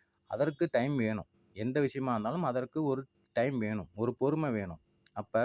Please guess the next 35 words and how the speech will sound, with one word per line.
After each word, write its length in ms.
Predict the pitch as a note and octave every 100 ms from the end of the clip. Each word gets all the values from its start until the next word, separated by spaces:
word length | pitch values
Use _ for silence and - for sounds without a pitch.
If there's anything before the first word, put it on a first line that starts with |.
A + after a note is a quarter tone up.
| C3+
சொல்லக்கூடிய 480 | - D3 F#3+ E3+ C#3
விஷயங்களை 400 | B2+ A#2+ G#2+ C3 - - - _
வீடியோ 240 | D3 F#3 F3+
போட்ட 200 | D3+ C#3 B2+
பதினாலாம் 400 | B2 D#3 D#3 D3
தேதி 140 | C#3
நைன் 240 | D3+ B2+ D#3
ஃபோர் 200 | D#3 C3+
ஒன்னு 160 | B2 D3+
நீங்க 200 | D3 B2+
வச்சிருப்பீங்க, 440 | A2 B2 A2+ G#2+ F2+
பாக்ஸ்ல 340 | F2+ B2 - A#2
ட்ரை 160 | A2 A2
பண்ணியிருந்தா 380 | - G#2 G2+ F2
நைன் 240 | A2 D3
ஃபோர் 200 | C3+ C3
செவன் 280 | B2+ B2 C#3+
ரிசல்ட்டா 340 | A#2+ A#2+ A2+ A#2
இருந்திருக்கும். 440 | G#2+ G#2+ F#2 D#2
just 260 | - A2+ -
மிஸ்ல 260 | D3 C3 C#3+
போயிருக்கும். 360 | A#2 A2+ G#2 F#2
ஆதங்கமா 460 | A#2+ C#3+ C3+ C#3 E3
இருந்திருக்கும் 500 | B2+ B2+ C#3 A#2+ B2
தான். 100 | G#2 - - -
இருந்தாலும் 500 | A#2+ E3 C#3+ B2 G#2+ -
all 220 | A2 D3 F3
board-ல 300 | D#3+ D#3 C3
விளையாண்டுருக்கலாம். 540 | A#2 G2+ F#2+ D2+ - _ _ _ _ _ _ _
அதையும் 320 | G2+ C#3 F#3+ E3
நானே 200 | D3 D#3+
சொல்லணும் 360 | D3 C3 C3 C3
அப்படிங்கிறது 420 | A2+ A#2+ A2+ A#2+
என்ன 160 | B2 C#3
இருக்கு? 260 | B2 G#2+